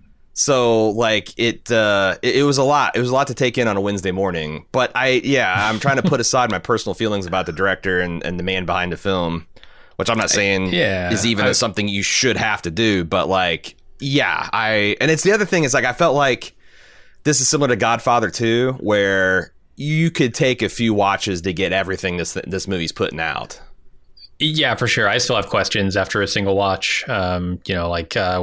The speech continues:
Speaker 2: what, what did the, the names of these old people, why put the, the land under the names of these old people, right? Like, the stuff like that. Um, what's the purpose of that? And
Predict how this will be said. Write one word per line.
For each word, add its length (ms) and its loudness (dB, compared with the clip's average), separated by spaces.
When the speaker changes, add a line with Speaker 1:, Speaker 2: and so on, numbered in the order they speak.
Speaker 2:
what, 540 -2
what 580 0
did 380 2
the, 120 4
the 180 0
names 540 2
of 80 0
these 160 0
old 140 2
people, 180 2
why 160 2
put 200 -4
the, 140 2
the 180 0
land 280 2
under 140 2
the 80 2
names 260 2
of 60 -2
these 140 0
old 180 0
people, 280 -6
right? 260 0
Like, 200 0
the 120 -6
stuff 260 -2
like 160 0
that. 380 -4
Um, 520 0
what's 200 0
the 60 -2
purpose 480 -2
of 100 -2
that? 320 -8
And 680 0